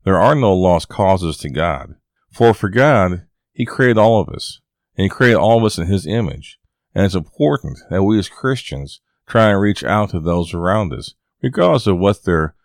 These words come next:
background is, or their nationality, or their personal belief system is. It's important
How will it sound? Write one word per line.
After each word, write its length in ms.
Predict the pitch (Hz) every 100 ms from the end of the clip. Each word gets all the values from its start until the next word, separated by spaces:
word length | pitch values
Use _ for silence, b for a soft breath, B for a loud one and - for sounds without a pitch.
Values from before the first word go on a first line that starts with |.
| _ _
background 640 | 87 92 - 82 73 69 67
is, 280 | 65 - - _ -
or 120 | 82
their 80 | 85
nationality, 1080 | 87 90 - 85 82 85 82 78 - - _ _ _ _
or 100 | 82
their 100 | 85
personal 480 | - 107 95 - 78
belief 280 | 73 85 82
system 420 | 78 69 - 65
is. 300 | 65 62 - - b b b b
It's 160 | 113 -
important 680 | 101 - 170 160 - 71